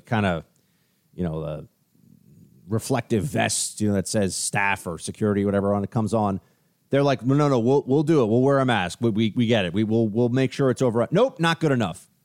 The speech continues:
Escorted them off the plane. And then, because this is a classic airline maneuver, the people who had been escorted, three women, probably in their early twenties,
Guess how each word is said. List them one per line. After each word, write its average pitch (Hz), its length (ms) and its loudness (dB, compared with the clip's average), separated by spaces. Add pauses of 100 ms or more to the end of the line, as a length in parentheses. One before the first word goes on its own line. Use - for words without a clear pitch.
(360)
Escorted 190 600 2
them 175 120 2
off 165 200 0
the 151 80 -6
plane. 139 400 0 (320)
And 180 220 2
then, 214 520 2 (500)
because 196 300 2
this 180 160 2
is 151 120 2
a 147 40 2
classic 139 480 0
airline 117 400 2
maneuver, 101 540 2 (580)
the 160 140 0
people 202 840 2
who 202 180 0
had 180 100 2
been 180 140 0
escorted, 208 520 2
three 226 300 2
women, 180 400 2
probably 196 380 2
in 151 60 2
their 139 100 2
early 117 260 4
twenties, 104 560 -2